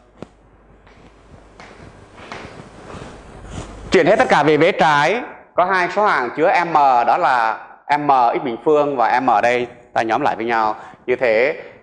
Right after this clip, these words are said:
ta sẽ được x bình phương, x zero bình phương trừ một nhân M, thì đã nhóm lại với nhau rồi.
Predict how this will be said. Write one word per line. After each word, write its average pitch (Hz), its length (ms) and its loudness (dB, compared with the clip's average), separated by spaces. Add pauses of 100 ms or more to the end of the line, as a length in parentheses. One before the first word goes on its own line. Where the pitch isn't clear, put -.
ta 117 100 2
sẽ 127 160 -2
được 101 460 -2 (3250)
x 208 340 2
bình 135 280 6 (100)
phương, 185 560 6
x 190 40 0
zero 180 220 6
bình 139 180 0 (100)
phương 185 560 4 (1700)
trừ 143 220 4
một 120 680 2 (500)
nhân 127 180 0
M, 123 240 -2 (680)
thì 127 60 -4
đã 104 80 0
nhóm 110 240 0
lại 139 140 2
với 135 80 -6
nhau 131 220 0
rồi. 104 240 2